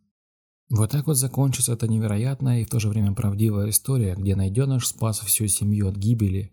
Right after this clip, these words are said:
которая была, к сожалению, неминуема, если бы кот не разбудил бы отца.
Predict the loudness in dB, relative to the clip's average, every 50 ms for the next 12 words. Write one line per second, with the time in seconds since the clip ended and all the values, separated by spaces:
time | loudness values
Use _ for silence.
0 | _ _ -6 -4 -4 -2 0 0 0 0 0 0 0 0 0 -2 -4 -4 -2 0
1 | 0 2 2 2 2 2 2 2 2 2 2 2 2 2 2 0 -2 -2 -2 -2
2 | -4 -4 -6 -4 -6 -4 -2 0 -2 -2 -2 -4 -4 0 0 0 2 0 0 0
3 | 0 0 2 2 0 0 0 0 -2 0 0 -2 -2 -2 -4 -8 -10